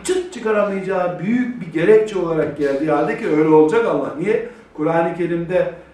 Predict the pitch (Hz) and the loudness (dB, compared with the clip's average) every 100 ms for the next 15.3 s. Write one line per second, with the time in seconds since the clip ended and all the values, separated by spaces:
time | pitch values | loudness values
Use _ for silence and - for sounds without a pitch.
0 | - - 135 139 202 196 - 180 175 175 | -20 -12 -6 -2 0 0 -4 -4 -4 -6
1 | 160 175 156 156 156 156 170 160 170 165 | -6 -4 -2 0 0 -2 -4 -4 -4 -4
2 | 196 180 170 156 156 - 165 180 170 - | -4 -2 -2 0 -2 -4 -4 -2 -4 -4
3 | 202 214 254 226 156 127 113 101 156 156 | 0 0 2 0 -2 -4 -14 -14 -14 -14
4 | - - 123 120 131 143 143 135 127 127 | -18 -20 -16 -12 -6 -6 -4 -4 -6 -8
5 | 135 123 135 170 - - - - 277 240 | -8 -4 -4 -4 -10 -20 -14 0 2 2
6 | 226 202 196 196 185 180 175 151 - - | -2 -6 -6 -6 -4 -2 -2 -2 -6 -14
7 | - - 180 175 - 160 165 156 151 160 | -20 -6 -4 -4 -4 -4 -2 -2 -2 -4
8 | 160 - 127 127 113 107 - - - 170 | -4 -8 -12 -12 -12 -14 -18 -20 -4 -2
9 | 196 190 185 180 185 175 156 196 202 170 | 0 -2 -4 -2 -2 -4 -4 -4 -4 -4
10 | 151 147 147 151 143 123 143 135 135 143 | -4 -4 -4 -4 -4 -4 -4 -4 -4 -6
11 | 127 - - - - - - - - - | -6 -12 -20 -20 -20 -20 -20 -20 -20 -20
12 | - - - _ _ _ 139 151 147 - | -20 -20 -20 _ _ _ -6 -4 -4 -6
13 | - - - 220 320 - 247 214 202 196 | -14 -20 -2 2 4 4 0 -4 -6 -4
14 | 190 185 180 175 165 208 185 170 165 160 | -4 -4 -4 -4 -4 -2 -2 0 -4 -4
15 | 170 214 | -6 -6